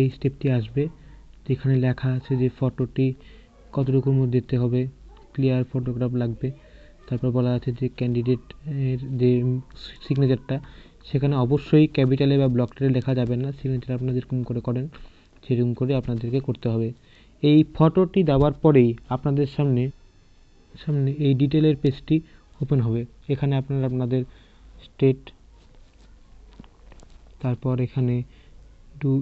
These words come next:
you have twelve pass মার্কশিট আছে কি আছে না এগুলো দিবেন,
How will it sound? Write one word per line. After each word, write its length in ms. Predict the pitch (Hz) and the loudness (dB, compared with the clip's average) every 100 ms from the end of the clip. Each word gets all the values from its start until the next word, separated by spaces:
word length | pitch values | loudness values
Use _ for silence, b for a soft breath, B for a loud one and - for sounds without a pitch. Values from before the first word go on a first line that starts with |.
| 156 | 2
you 80 | 139 131 113 | 2 2 0
have 140 | 127 - | -4 -6
twelve 260 | - 131 127 - | 0 0 0 -2
pass 180 | 131 - - - - - | -4 -6 -14 -20 -20 -12
মার্কশিট 400 | 131 123 - 131 - - b b - - | -10 -8 -2 -4 -4 -18 b b -18 -10
আছে 160 | 131 135 | -6 -2
কি 60 | 131 | -2
আছে 120 | 127 135 | -2 -2
না 40 | 131 | -2
এগুলো 160 | 123 123 120 | -2 -2 -2
দিবেন, 200 | 120 | 0